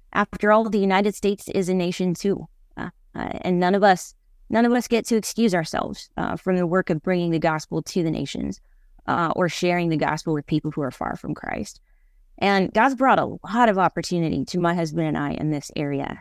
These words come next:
uh, and we try to stay aware and, and be ready for each opportunity as it comes, building genuine friendships with people, reaching out, uh, doing the work. And it takes a lot of work, though. You gotta show up and,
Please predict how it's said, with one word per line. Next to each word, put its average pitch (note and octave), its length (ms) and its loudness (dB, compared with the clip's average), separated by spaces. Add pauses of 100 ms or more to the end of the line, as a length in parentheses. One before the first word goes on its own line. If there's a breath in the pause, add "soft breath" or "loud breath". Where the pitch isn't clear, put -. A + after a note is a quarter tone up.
(140)
uh, D3+ 280 -6
and F3 120 0
we E3 60 2
try F3+ 200 2
to E3+ 80 2
stay E3+ 200 0
aware D#3+ 520 0
and, F3 220 0
and D3 160 -2
be E3 300 0
ready D#3 420 0 (360)
for F#3+ 120 0
each F3 200 0
opportunity E3 680 0
as D3+ 180 -4
it - 80 -12
comes, F#3+ 400 -2 (460)
building F3+ 320 4
genuine E3+ 360 2
friendships E3+ 560 -2
with E3 160 -6
people, D#3+ 580 -4
reaching D3 360 0
out, D#3 360 -4
uh, - 240 -8
doing D#3 260 -4
the D3 100 -4
work. D3+ 300 -4 (180)
And C#3+ 160 -2 (320)
it G3+ 100 0
takes C4 200 4
a D4 40 0
lot C#4+ 220 4
of C4+ 80 2
work, C#4+ 280 0
though. E3 140 2
You D#3+ 120 2
gotta F3 320 2
show G3 320 0
up G3 260 2
and, D#3 160 -2